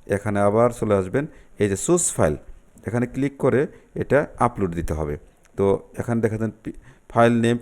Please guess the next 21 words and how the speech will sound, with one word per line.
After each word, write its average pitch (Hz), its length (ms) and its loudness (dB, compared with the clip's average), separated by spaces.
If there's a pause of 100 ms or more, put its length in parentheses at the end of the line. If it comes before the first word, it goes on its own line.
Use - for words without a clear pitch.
পিডিএফ, 110 680 -2
এখানে 117 220 -2
all 113 340 4
ফাইল 113 240 2
দিলাম, 110 260 0
যদি 113 160 -4
পিডিএফ 123 340 0
করার 120 200 2
প্রয়োজন 120 240 0
হয় 120 100 0
করে 113 240 2
নেবেন। 110 300 0 (460)
তো 98 180 2
ডকুমেন্টসটা 110 680 0
আপনি 104 260 0
খুঁজে 110 320 -4
বের 104 160 0
করবেন, 113 300 -2 (100)
দেখেন 101 200 -4
কোথায় 110 420 0
আছে 135 300 -2